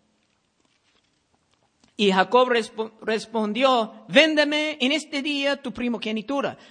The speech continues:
La primogenitura era su herencia, su posesión, su bendición. Entonces dijo Esaú, "He aquí,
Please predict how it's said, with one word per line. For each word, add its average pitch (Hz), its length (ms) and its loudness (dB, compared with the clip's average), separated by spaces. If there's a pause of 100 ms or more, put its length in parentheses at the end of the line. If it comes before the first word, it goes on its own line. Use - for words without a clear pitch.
La 254 100 -2
primogenitura 320 720 -6
era 302 400 -4
su 285 160 -6
herencia, 359 580 -6
su 254 160 -16
posesión, 247 840 -10 (120)
su 285 180 -10
bendición. 247 840 -6 (1600)
Entonces 262 460 2
dijo 320 300 -4
Esaú, 262 500 2
"He 285 100 2
aquí, 269 560 -4